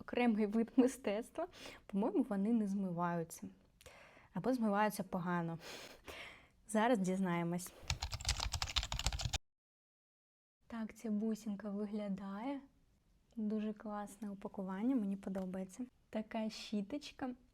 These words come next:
Насправді я люблю ізогнуті такі щіточки. У мене улюблена від Maybelline Lash Sen-, Sensation,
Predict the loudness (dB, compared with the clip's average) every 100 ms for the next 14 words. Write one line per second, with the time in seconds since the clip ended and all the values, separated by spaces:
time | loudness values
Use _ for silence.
0 | -4 4 4 6 6 4 4 8 10 10
1 | 10 8 8 8 6 6 6 8 6 4
2 | 2 -2 -2 0 0 0 2 2 6 4
3 | 2 -2 -2 -2 -20 _ _ _ _ _
4 | _ _ _ _ _ -20 _ 6 10 12
5 | 12 10 10 8 8 6 6 6 6 6
6 | 6 6 4 4 4 6 6 4 4 4
7 | 4 2 -6 -12 -14 -14 -2 2 2 -2
8 | -10 0 0 0 -2 2 2 2 0 -4